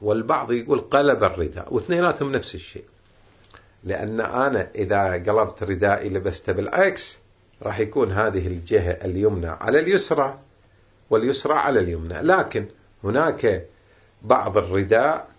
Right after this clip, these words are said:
الأردية الموجودة التي تلبس بس ما لها كم، فبالتالي يقلبها، يقلب الرداء فيحول الذي على الأيمن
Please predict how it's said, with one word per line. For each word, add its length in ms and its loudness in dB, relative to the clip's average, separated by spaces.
الأردية 540 -8
الموجودة 680 -8
التي 340 2
تلبس 640 2
بس 240 -4
ما 140 2
لها 160 2
كم، 320 -6
فبالتالي 540 4
يقلبها، 600 4
يقلب 360 4
الرداء 560 0
فيحول 760 2
الذي 420 0
على 260 0
الأيمن 460 -4